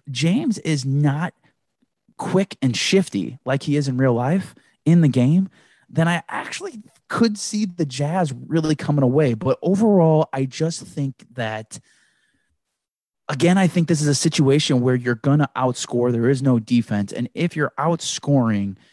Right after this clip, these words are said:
you're outscoring one offensive player, not two. If you get around the defense, I think what happens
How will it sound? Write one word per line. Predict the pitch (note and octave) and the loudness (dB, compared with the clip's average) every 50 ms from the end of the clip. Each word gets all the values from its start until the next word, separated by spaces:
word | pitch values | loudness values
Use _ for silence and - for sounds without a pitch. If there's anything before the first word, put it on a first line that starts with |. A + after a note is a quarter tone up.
| _ _ _ | _ _ _
you're | A#2+ A#2 - - | -6 -4 -2 0
outscoring | A#2+ B2+ B2 - - - - A#2+ A2+ A2+ A2+ A2 A2 A#2+ - _ _ _ _ _ _ _ | 0 0 0 0 -4 -4 -2 -2 -2 -2 -2 -4 -6 -8 -12 _ _ _ _ _ _ _
one | C3+ A#2+ A2+ A#2 C3+ C#3 C3+ B2+ | -10 -4 0 2 4 4 4 4
offensive | A2+ A2 A2 - A2+ G#2+ - - G2+ - | 2 0 0 0 -2 -2 -2 -4 -6 -6
player, | - - A2 G#2 G2+ G2 F#2+ F#2 - _ _ _ _ _ _ - | -4 -2 -2 0 0 -2 -4 -6 -10 _ _ _ _ _ _ -6
not | A2+ A2+ A2 A2+ G2 - | -4 -2 -2 -2 -4 -6
two. | - - A#2 G#2+ G#2 G2+ F#2+ - _ _ _ _ _ - | -2 0 2 2 2 2 0 -4 _ _ _ _ _ -12
If | A2+ - | -4 -2
you | A#2 A2 | -2 -2
get | G#2 - D3 D3 D#3 | 0 0 2 2 4
around | E3 D3 C#3 C3+ C3+ C3+ | 4 4 2 2 2 0
the | C3+ A2+ | 0 -2
defense, | G#2 B2 A#2+ A2+ - A#2+ A2+ G#2+ - - - _ _ _ _ _ _ _ _ _ _ _ _ _ _ _ _ _ _ _ _ _ _ _ _ _ _ _ _ _ _ | 0 -2 -2 0 0 -2 -2 -2 -4 -8 -14 _ _ _ _ _ _ _ _ _ _ _ _ _ _ _ _ _ _ _ _ _ _ _ _ _ _ _ _ _ _
I | D#3 D3+ | -2 -2
think | A#2+ - - E3 E3 D#3 - | -2 0 0 0 0 2 2
what | D#3 D3+ | 2 2
happens | C3+ B2+ C#3+ C#3 - C#3+ C3+ A#2 - - - | 2 2 0 0 0 0 0 -2 -4 -6 -6